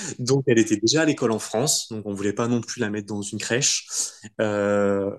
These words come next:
donc on a décidé, euh, et là, tu vois, par exemple, ça s'est fait, euh, hier soir, euh, de pouvoir du coup l'inscrire dans une, euh, ce qu'on appelle une preschool. Euh, une preschool, c'est une espèce de mat-, de prématernelle,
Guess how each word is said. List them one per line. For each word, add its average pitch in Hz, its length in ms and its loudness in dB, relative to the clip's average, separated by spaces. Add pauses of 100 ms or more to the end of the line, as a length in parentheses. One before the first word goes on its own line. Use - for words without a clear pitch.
donc 127 260 2
on 131 100 4
a 117 60 6
décidé, 120 560 2
euh, 101 320 0
et 104 80 0
là, 113 140 0
tu - 100 -6
vois, 110 160 -2
par 98 100 -2
exemple, 104 240 -2
ça 110 80 -2
s'est - 140 2
fait, - 220 -6
euh, 90 220 -6
hier - 280 -2
soir, 143 320 2 (340)
euh, 110 220 4
de 110 120 2
pouvoir 123 360 0
du 110 160 -8
coup 123 140 -2
l'inscrire 127 460 4
dans 110 180 -2
une, 107 380 -2
euh, 101 220 0
ce - 80 -2
qu'on 110 100 -2
appelle 127 200 -2
une 117 140 -4
preschool. - 640 -2 (500)
Euh, 101 1040 -6
une 120 240 -2
preschool, 131 540 0
c'est - 240 -2
une 113 40 -4
espèce 107 300 -2
de 104 80 -8
mat-, 101 220 -6 (100)
de 101 140 -4
prématernelle, 104 880 -4